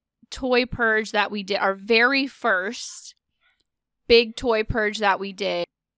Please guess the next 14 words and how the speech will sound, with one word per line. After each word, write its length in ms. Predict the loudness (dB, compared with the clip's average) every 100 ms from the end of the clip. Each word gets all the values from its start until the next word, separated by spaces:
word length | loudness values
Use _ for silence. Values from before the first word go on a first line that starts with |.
| _ _ _ _ _ _ _ _ _ _ _ _ _ _ _ _ _ _ _ -12
So 140 | -8
that 120 | -6
first 240 | -4 -4 -4
big 140 | -6
toy 200 | -2 -2
purge, 320 | 0 -2 -2 0
it 140 | 0
was 720 | 4 4 4 4 2 -2 -10 _ _ _ _ _ -12
right 420 | -6 4 4 4
before 320 | -2 -4 -6
Christmas. 800 | -6 -12 -12 -14 -14 -18 -16 -18 -20 _ -2
Um, 580 | 2 2 2 -2 -8 -14 _ _
it 60 | -6
was, 540 | -4 -6 -8 -10 -12